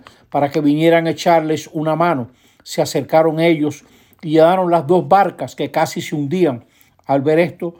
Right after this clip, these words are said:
Simón Pedro se arrojó a los pies de Jesús diciendo: "Apártate de mí, Señor, que soy un pecador".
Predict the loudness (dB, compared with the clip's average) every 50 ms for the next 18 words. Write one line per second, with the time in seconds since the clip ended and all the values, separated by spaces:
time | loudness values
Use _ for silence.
0 | _ _ _ _ _ -10 -8 -6 -4 -4 -6 -4 2 2 4 4 4 2 -2 -4
1 | -6 -8 -16 _ _ _ _ -6 0 2 2 2 2 0 2 2 2 2 2 0
2 | -4 -2 0 2 2 2 0 -2 -4 -4 -6 -4 -4 -6 -6 -4 -4 -6 -6 -4
3 | -4 -4 -2 -2 -2 -4 -6 -10 -14 _ _ _ _ _ _ _ _ _ -8 -4
4 | 2 4 4 4 2 2 -2 0 2 2 4 4 4 2 2 0 0 -2 -2 -2
5 | 0 0 0 0 0 -2 -10 _ _ _ _ _ _ -14 -12 -4 0 0 0 0
6 | 0 -2 -2 -4 -2 0 2 2 2 2 0 -2 -6